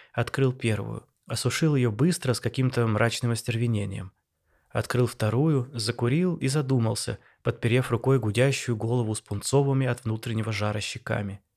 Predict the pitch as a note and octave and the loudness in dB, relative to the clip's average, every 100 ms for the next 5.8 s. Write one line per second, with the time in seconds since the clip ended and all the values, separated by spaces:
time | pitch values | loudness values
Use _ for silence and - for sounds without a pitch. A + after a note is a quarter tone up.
0 | - C3+ C#3 C3+ D3 F3+ - C#3+ C3+ C3 | -4 2 4 4 4 2 2 0 0 0
1 | C#3 C3 C#3 B2+ C3 C3+ - B2 - A#2+ | 2 4 4 4 2 2 2 -2 0 2
2 | C3+ E3 C3 A#2 A#2 B2+ B2+ G#2 G2 - | 2 2 2 0 0 0 0 -2 -4 -8
3 | G#2 - _ _ _ _ _ - A#2 A#2+ | -10 -16 _ _ _ _ _ -4 2 4
4 | G#2+ C#3+ D#3 B2 - A#2 - A#2+ C3 B2+ | 6 6 6 4 2 -2 2 2 4 4
5 | B2 B2+ - A#2+ G2+ G#2 - G2+ | 2 0 0 0 0 -6 -4 -8